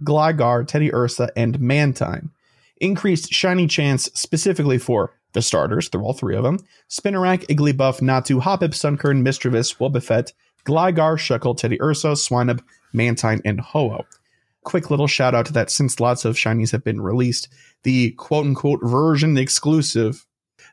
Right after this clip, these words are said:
the Pokemon is Mantine for Gold version. For Silver, attracted to the incense includes Ledyba, Delibird, Skarmory, and Phanpy.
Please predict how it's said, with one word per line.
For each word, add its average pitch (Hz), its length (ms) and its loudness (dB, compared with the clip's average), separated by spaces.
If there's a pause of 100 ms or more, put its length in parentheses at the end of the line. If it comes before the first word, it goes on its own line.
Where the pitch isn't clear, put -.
the 139 440 0 (160)
Pokemon 135 500 2
is 113 200 2
Mantine 113 640 0
for - 140 -6
Gold - 260 -4
version. - 400 -10 (640)
For 180 200 0
Silver, 165 720 0 (380)
attracted 190 380 -2
to 170 40 -2
the 180 140 2
incense 180 400 0
includes 147 400 0
Ledyba, 170 480 2
Delibird, 139 400 0
Skarmory, 131 500 0
and 117 140 -2
Phanpy. 156 680 -2